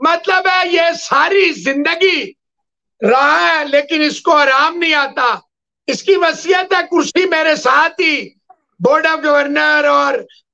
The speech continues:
मैच, अब देखें बदकिस्मती रिजवान के एक बंदा जिसने गली cricket नहीं खेली, वो test cricketers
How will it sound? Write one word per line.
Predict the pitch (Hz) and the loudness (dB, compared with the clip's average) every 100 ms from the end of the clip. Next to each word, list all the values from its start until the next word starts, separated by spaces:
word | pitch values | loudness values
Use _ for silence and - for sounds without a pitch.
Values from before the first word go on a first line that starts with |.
| 226 | -4
मैच, | 294 349 330 339 | -2 -2 -2 -4
अब | 349 277 277 | 0 -2 0
देखें | 311 311 349 359 | -2 0 -2 0
बदकिस्मती | 294 - 294 - 294 285 339 | -4 -2 -6 -2 -4 -2 -2
रिजवान | 311 226 226 247 311 339 - _ _ _ _ | -2 -2 0 2 2 -2 -14 _ _ _ _
के | 320 339 339 349 | 0 2 2 0
एक | 349 302 | -2 -4
बंदा | 302 311 330 | -4 0 -2
जिसने | 330 311 285 311 320 | 0 -4 -4 -4 -2
गली | 294 294 339 | -2 0 -2
cricket | 330 320 320 320 | -2 -2 -2 0
नहीं | 320 | -2
खेली, | 226 277 285 285 208 - _ _ _ _ _ 180 | 0 0 0 -2 -4 -12 _ _ _ _ _ 0
वो | 269 359 | 4 4
test | 370 370 349 339 - | 2 -2 -2 -2 -4
cricketers | 359 311 330 - 339 330 302 - | -4 -2 -4 -2 0 0 -4 -14